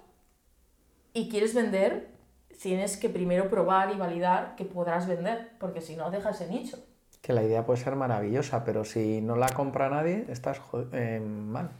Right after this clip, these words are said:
Speaker 1: Mal. Así que, por un lado, esa decisión. Si ya ves que hay mercado y demás, una cosa es, pues, que tengas que trabajarte la marca y demás, y... y luego ahí vas evaluando conforme la marcha y conforme el negocio, vas, vas haciéndote autoanálisis.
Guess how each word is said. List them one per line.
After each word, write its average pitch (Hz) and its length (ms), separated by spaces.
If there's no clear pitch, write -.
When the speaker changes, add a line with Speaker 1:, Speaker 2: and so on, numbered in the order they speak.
Speaker 1:
Mal. 220 340
Así 220 300
que, 196 140
por 180 180
un 180 100
lado, 190 180
esa 254 180
decisión. 202 520
Si 233 180
ya 202 140
ves 208 180
que 240 100
hay 202 100
mercado 220 440
y 190 80
demás, 208 460
una 190 240
cosa 214 320
es, 240 160
pues, 247 280
que 180 80
tengas 185 260
que - 120
trabajarte 190 520
la 147 140
marca 180 580
y 190 120
demás, 196 640
y... 165 220
y 226 60
luego 214 200
ahí 220 180
vas 262 260
evaluando 190 760
conforme 180 540
la 175 100
marcha 185 340
y 226 80
conforme 202 360
el 170 80
negocio, 165 380
vas, 160 320
vas 185 180
haciéndote 196 540
autoanálisis. 190 1200